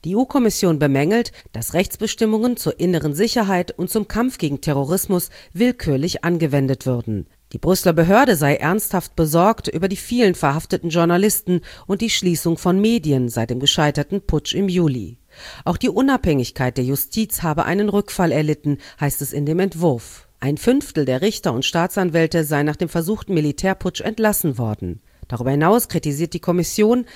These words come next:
dass Beschuldigte während des Ausnahmezustandes bis zu dreißig Tage in Haft sein können, bevor sie einem Richter vorgeführt werden.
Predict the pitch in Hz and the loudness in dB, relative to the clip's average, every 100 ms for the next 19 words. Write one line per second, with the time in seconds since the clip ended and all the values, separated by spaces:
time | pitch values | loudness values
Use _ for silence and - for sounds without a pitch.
0 | - - 127 - 135 214 240 254 - 226 | -14 -6 -6 -4 0 4 4 2 -2 0
1 | 151 135 123 135 - 185 202 190 185 - | 0 -2 -2 -4 0 0 2 0 0 -2
2 | 202 - 185 180 175 - - - 185 - | -4 -2 0 2 0 -2 -12 -8 -6 -2
3 | 202 185 175 240 - 208 - 160 160 143 | -2 0 2 2 0 -6 -2 -2 0 -2
4 | 196 226 233 - 160 131 - 127 113 101 | -2 -4 -4 -2 0 0 -2 -2 -2 -6
5 | - 196 226 180 156 131 175 208 190 - | -6 -4 0 2 0 0 0 0 -2 -2
6 | 143 - 127 123 - 127 - 117 110 104 | -4 -2 -4 -6 -6 -6 -4 -4 -4 -8